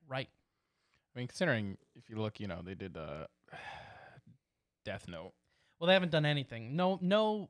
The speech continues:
Speaker 1: live action, whether it's Netflix or any other, has done anything. I stand by that. I think the best live action I've seen of an anime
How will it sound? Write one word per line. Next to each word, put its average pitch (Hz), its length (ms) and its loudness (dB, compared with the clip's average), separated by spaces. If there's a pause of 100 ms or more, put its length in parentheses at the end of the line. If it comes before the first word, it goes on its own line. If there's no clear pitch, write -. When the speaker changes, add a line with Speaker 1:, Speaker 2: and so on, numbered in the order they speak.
Speaker 1:
live 160 240 0
action, 151 400 -2
whether 147 300 0
it's 139 300 -6
Netflix 143 480 -4
or 127 80 -2
any 131 200 -2
other, 117 240 -4
has 120 200 -6
done 117 340 -4 (1120)
anything. 135 440 -4 (380)
I 160 300 2
stand 180 460 -2
by 165 160 2
that. 156 120 0
I 135 100 -2 (380)
think 220 360 -2
the 175 100 0 (400)
best 160 320 0
live 151 320 0
action 147 380 0
I've 123 320 -4
seen 151 340 -4
of 131 140 -4
an 127 80 -2
anime 135 520 -2